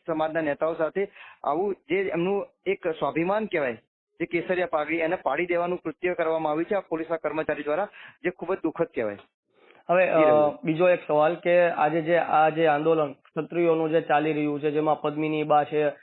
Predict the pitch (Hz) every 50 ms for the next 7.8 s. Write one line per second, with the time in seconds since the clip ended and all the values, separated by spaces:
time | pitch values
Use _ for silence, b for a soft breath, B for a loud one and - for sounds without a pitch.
0 | B B - 156 151 147 147 147 143 147 147 143 160 156 143 - - 165 147 143
1 | - 156 147 - - 160 160 156 156 151 151 156 151 151 147 143 147 151 160 156
2 | 147 147 160 151 151 151 151 160 151 135 147 151 151 156 156 156 156 151 151 139
3 | 160 151 - b b b b _ - 175 185 - - 165 170 175 180 185 185 185
4 | 185 185 175 175 175 175 175 165 147 127 - _ - - 147 147 147 147 143 -
5 | 165 165 175 170 156 135 - _ - 160 147 - 170 180 185 180 - 180 180 180
6 | 175 175 175 180 165 - - 165 165 170 175 165 175 180 175 170 160 156 _ _
7 | _ - 202 190 170 165 165 165 160 151 151 147 139 127 143 135